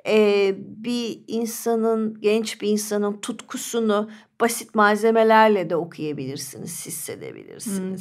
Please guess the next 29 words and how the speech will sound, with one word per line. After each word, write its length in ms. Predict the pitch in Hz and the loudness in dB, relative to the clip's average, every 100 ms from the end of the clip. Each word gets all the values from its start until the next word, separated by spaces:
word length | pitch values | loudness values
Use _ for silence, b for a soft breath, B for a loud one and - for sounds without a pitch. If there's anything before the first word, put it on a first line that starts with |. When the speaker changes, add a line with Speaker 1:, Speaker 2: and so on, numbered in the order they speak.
| 214 | -8
Speaker 2:
çok 100 | 190 | -10
güzel. 240 | - 185 175 - B B B | -10 -10 -10 -12 B B B
Speaker 1:
Yani 380 | 214 208 214 220 | 4 6 4 2
bunu 180 | 247 277 | 0 2
edinmek 760 | 262 254 269 262 269 269 262 | 2 0 0 2 0 -2 2
ve 100 | 262 | 4
oraya 420 | - 240 254 262 | 6 4 6 4
gelmek 580 | 254 247 240 247 262 262 | 4 6 4 4 0 -4
için 380 | 262 - 277 254 | -6 -4 -2 4
de, 240 | 208 208 B B B B _ 220 | 4 2 B B B B _ 2
e, 480 | 240 233 226 - - | 6 8 6 4 0
ortaya 500 | 247 254 320 285 269 | -2 2 4 6 6
bir 60 | |
şeyler 560 | 226 - 247 240 226 220 | 2 -2 4 8 8 6
koymak 560 | 202 175 160 151 151 170 | 0 -2 -2 -6 -8 -8
lazım. 460 | 156 95 - 208 | -6 -6 -8 -8
Speaker 2:
Hmm. 60 | 196 | -2
Speaker 1:
Orada 360 | 220 220 226 | 0 2 0
pahalı 400 | 226 220 220 226 | 0 2 4 4
malzemeler 960 | 220 202 208 208 208 214 208 202 202 180 | 2 2 2 0 2 2 4 2 0 -4
değil. 300 | 180 165 127 | -8 -6 -6
Yani 580 | - 190 160 156 160 170 175 B B | 0 0 0 -2 -6 -10 -14 B B
bir 120 | - 220 | -12 0
kağıt 360 | 254 208 220 | 6 6 6
kalem 380 | - 220 226 233 | 2 4 4 4
bile 220 | 202 220 | 2 2
bazen 420 | 208 196 190 208 | 4 4 4 2
yetebiliyor 1000 | 220 214 180 196 180 185 180 151 143 165 | 4 2 0 -2 -2 -2 -4 -2 -4 -4
birilerine 680 | 180 175 175 170 175 175 - | -6 -4 -4 -2 -4 -4 -8